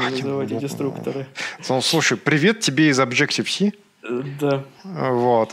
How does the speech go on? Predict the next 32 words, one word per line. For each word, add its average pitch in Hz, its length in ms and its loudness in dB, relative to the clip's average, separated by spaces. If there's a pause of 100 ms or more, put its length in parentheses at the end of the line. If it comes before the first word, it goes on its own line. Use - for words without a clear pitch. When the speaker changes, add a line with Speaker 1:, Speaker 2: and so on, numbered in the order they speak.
(160)
Speaker 1:
Привет 202 400 4
тебе 160 420 4
из 131 220 2
Rust, 160 340 4
где 143 220 2
их - 160 -2
вообще 135 320 2
нету. 120 340 0 (600)
Э, 123 640 6 (560)
вот. 113 680 0
Так 120 220 0
что... 110 500 0
Ну, 143 100 2
Speaker 2:
Нет, 180 220 4
мне, 175 140 2
Speaker 1:
конструкторов. 185 420 4
Speaker 2:
пожалуйста, 180 800 2
лучше 175 340 -2
привет 170 480 2
и, 160 60 4
и, 160 580 0
из 160 140 2
Lua 165 420 4
пять 160 300 0
четыре, 185 480 2
где 151 240 0
таки 160 300 -6
завели, 147 800 2
наконец, 143 760 -6
финализируемые 147 920 2
переменные, 139 800 -2 (560)
Speaker 1:
А, - 280 -8